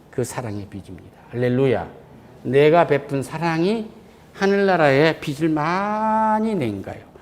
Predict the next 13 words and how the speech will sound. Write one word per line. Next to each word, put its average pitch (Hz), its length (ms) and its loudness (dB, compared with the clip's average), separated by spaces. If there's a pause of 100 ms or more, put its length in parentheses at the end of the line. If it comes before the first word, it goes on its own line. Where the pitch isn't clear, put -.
(260)
이 208 100 2
불쌍한 196 540 4
목사를 160 640 6
위해서 139 240 4
기도해주면 175 880 2 (400)
하늘나라에 175 880 4 (240)
하나님의 175 560 8
사랑을 160 460 4
많이 104 920 0
갖다가 165 520 -2
퍼부어준 208 580 -4
거예요. 113 200 -10
할렐루야. 165 580 8